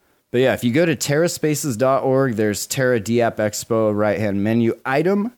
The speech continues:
You can get your tickets right there. It's the Terra Diap Expo, which, uh, decentralized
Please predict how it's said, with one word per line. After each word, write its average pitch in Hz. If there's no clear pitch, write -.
You 110
can 110
get 101
your 90
tickets 113
right 110
there. 127
It's 98
the 101
Terra 139
Diap 107
Expo, 101
which, 101
uh, 92
decentralized 127